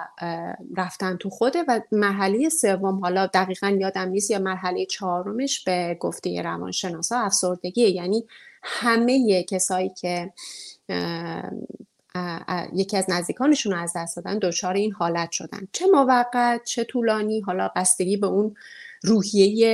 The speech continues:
اون فرد هم داره، چقدر که روحیه‌اش قوی بوده و تونسته این رو، اه، اثر بگذرونه، وارد زندگی عادی بشه،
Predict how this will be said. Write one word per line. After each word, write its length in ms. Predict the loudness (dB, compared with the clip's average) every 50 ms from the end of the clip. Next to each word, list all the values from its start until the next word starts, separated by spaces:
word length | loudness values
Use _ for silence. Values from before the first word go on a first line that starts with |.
| 4 2
اون 100 | 2 0
فرد 320 | 0 2 2 2 2 2 0
هم 180 | 0 2 2 4
داره، 300 | 6 6 6 6 4 -2 _
چقدر 340 | -4 -2 0 2 2 0 0 0
که 100 | -2 -4
روحیه‌اش 400 | -4 -4 -2 -2 -4 -2 -2 -4 -2
قوی 300 | 0 0 0 0 0 0
بوده 220 | 2 2 2 4
و 120 | 4 2 0
تونسته 500 | 0 0 0 2 4 4 2 2 4 4
این 280 | 4 4 4 2 4
رو، 200 | 6 6 4 4 0 -4 -20 -20 -20 -20 -20 -14 -6
اه، 420 | -2 0 0 2 2 0 -2 -4 -6 -4
اثر 360 | 0 0 2 4 4 4 4 4 4
بگذرونه، 760 | 4 4 6 4 4 4 4 4 2 0 -2 -2 -4 -4 -4
وارد 360 | -2 0 0 0 2 2 2 4
زندگی 480 | 4 4 2 2 0 -2 0 0 -2
عادی 400 | 0 0 -2 -4 -4 -2 -2 -2
بشه، 600 | 0 0 -2 0 0 0 0 0 0 0 -2 -2